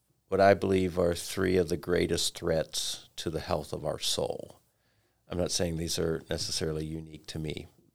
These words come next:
um, but I believe that three of the things that our society just pushes on us, it, we're literally engulfed in it,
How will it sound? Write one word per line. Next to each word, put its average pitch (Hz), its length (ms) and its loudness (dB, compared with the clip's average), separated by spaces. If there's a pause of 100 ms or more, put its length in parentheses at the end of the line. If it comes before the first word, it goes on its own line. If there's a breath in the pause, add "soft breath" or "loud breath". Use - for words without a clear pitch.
(200)
um, 78 360 -6 (960)
but 104 240 8
I 107 160 12
believe 104 460 6
that - 380 2
three 104 340 2
of 104 100 8
the 95 60 4
things 95 440 2
that 90 120 2
our 87 140 4
society 87 1040 2 (800)
just - 300 0
pushes - 840 2 (180)
on 80 240 -6
us, - 400 -4 (840)
it, - 320 -8
we're 85 260 0
literally 85 460 2
engulfed 80 600 -2
in - 120 -4
it, 80 180 -8